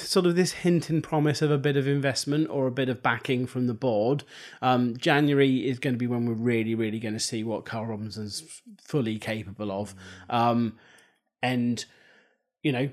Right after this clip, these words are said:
Speaker 1: and it might be that he turns around, he, he does some really good work, he brings some good players in, some solid foundations in, we kick on for the rest of the season, we have a good,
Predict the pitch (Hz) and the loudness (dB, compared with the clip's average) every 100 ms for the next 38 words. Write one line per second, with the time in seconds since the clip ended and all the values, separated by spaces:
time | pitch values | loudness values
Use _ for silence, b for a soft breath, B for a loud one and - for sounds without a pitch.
0 | - 143 135 143 151 156 165 139 151 147 | 0 0 2 2 4 2 2 2 2 2
1 | - 151 143 147 151 160 160 151 147 110 | -2 -4 -2 0 0 2 2 4 2 2
2 | 143 131 127 - 127 143 160 143 135 120 | 0 2 0 0 2 4 6 4 2 2
3 | 143 143 139 127 120 117 - 117 151 131 | 4 6 4 2 -4 -4 -4 -2 0 0
4 | - 117 120 113 127 123 120 104 117 104 | -4 -2 -2 0 2 2 0 -4 -8 -2
5 | 151 127 120 113 110 113 117 123 110 113 | 0 0 0 -2 0 0 0 -2 -2 -2
6 | 110 - 120 - 113 - 113 107 - 120 | -4 -6 -6 -4 -4 -4 -4 -4 -6 -6
7 | 101 117 110 104 110 110 110 107 107 120 | -4 -2 -2 -2 -4 -4 -6 -6 -4 -4
8 | 104 | -6